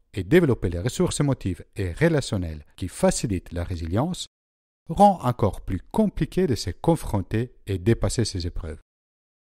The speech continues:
Pourtant, il est toujours possible d'entreprendre des processus de réparation, de développer sa propre résilience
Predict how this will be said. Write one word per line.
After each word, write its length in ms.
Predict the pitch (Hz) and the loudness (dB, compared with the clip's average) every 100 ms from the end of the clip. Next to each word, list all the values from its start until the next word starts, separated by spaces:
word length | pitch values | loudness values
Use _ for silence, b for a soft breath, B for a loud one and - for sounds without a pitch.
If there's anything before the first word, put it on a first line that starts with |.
| - | 2
Pourtant, 500 | 117 - 196 208 - | 2 4 2 2 -8
il 100 | 196 | -2
est 80 | 208 | 0
toujours 400 | - 131 104 87 | 2 2 2 0
possible 680 | - - 101 - 101 101 98 - - | -4 0 0 0 0 0 -4 -8 -2
d'entreprendre 800 | 208 196 - - - 95 90 95 | -2 0 -2 0 0 0 0 -2
des 120 | 85 | -4
processus 680 | - - 190 - 135 - 175 | -6 2 2 2 -4 -4 -4
de 100 | 107 | -2
réparation, 600 | 95 90 90 85 - 139 - _ _ _ _ | -2 -2 -6 -6 -4 -6 -6 _ _ _ _
de 100 | 95 | -6
développer 720 | 85 117 185 120 - 147 170 - - | -2 0 2 2 4 2 2 -12 -16
sa 200 | - - | -6 -6
propre 340 | - 160 - - | 0 0 0 -8
résilience 800 | - 143 147 110 87 82 117 - | 0 2 2 0 -4 -4 -6 -8